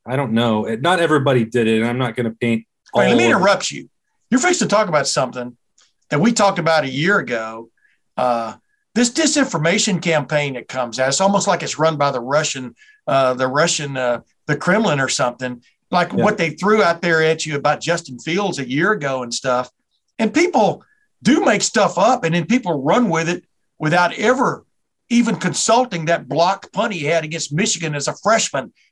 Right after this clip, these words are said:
Speaker 2: when he looped in and all of a sudden he's in the punter's face. Where did he come from?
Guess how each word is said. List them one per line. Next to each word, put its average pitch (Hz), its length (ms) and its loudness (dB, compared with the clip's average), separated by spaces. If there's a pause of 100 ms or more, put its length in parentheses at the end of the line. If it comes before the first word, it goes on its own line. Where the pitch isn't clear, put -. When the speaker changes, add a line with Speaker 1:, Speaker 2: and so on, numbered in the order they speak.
Speaker 2:
when 180 140 2
he 175 100 2
looped 185 400 4
in 214 280 4
and 170 120 2
all 196 140 4
of 185 60 2
a 170 40 -2
sudden 175 380 -2 (200)
he's 190 160 2
in 208 120 2
the 165 100 2
punter's 190 460 0
face. 214 320 0
Where 208 140 0
did 196 120 -6
he 156 140 -6
come 240 320 0
from? 135 460 -4